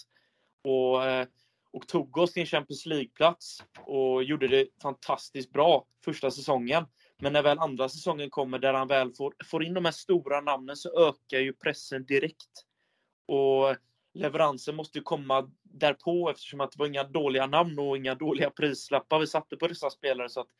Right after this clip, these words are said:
pressen ökar ju från noll till hundra egentligen, om man jämför första och andra säsongen.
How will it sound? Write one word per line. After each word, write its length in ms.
pressen 340
ökar 320
ju 140
från 220
noll 220
till 160
hundra 400
egentligen, 460
om 80
man 120
jämför 200
första 420
och 80
andra 200
säsongen. 560